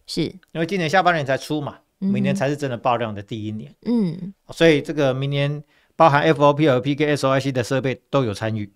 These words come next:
Speaker 1: 是。
Speaker 2: 哦，所以未来它也是一个翻倍的大趋势股。
Speaker 1: 嗯哼。
Speaker 2: 所以从一六九拉回到今天大概一百四，短线也回档了大概好几天了。
Speaker 1: 嗯。
Speaker 2: 这个回档其实就给大家买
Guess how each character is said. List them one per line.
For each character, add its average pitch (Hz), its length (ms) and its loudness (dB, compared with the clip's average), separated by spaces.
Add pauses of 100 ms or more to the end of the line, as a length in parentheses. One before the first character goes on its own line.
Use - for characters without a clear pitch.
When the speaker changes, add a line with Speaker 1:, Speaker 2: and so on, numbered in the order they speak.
(140)
Speaker 1:
是。 151 180 -6
Speaker 2:
哦， 113 100 -10
所 123 140 -6
以 - 20 -6
未 135 160 -2
来 110 160 0
它 113 140 -2
也 104 100 -4
是 107 140 -8
一 - 20 -4
个 107 80 -4
翻 110 160 -2
倍 107 120 -2
的 98 60 -6
大 101 180 -2
趋 98 200 -14
势 101 160 -14
股。 - 240 -20 (140)
Speaker 1:
嗯 202 140 2
哼。 196 220 -4
Speaker 2:
所 165 140 4
以 165 60 8
从 160 160 4
一 196 100 4
六 196 180 10
九 131 220 6
拉 160 200 6
回 143 120 4
到 151 100 6
今 147 120 0
天 143 80 0
大 147 80 4
概 147 80 -2
一 147 40 -4
百 110 160 -2
四， 113 460 -10
短 117 180 -4
线 147 200 0
也 110 160 -4
回 117 200 -6
档 107 300 -4
了 104 240 -8
大 123 120 -6
概 123 100 -4
好 107 120 -8
几 110 140 -18
天 104 300 -18
了。 113 140 -18
Speaker 1:
嗯。 226 340 -4 (340)
Speaker 2:
这 123 100 -14
个 113 120 -8
回 113 200 -10
档 107 160 -8
其 101 120 -18
实 101 120 -16
就 107 80 -14
给 104 120 -12
大 101 100 -16
家 98 140 -16
买 - 180 -20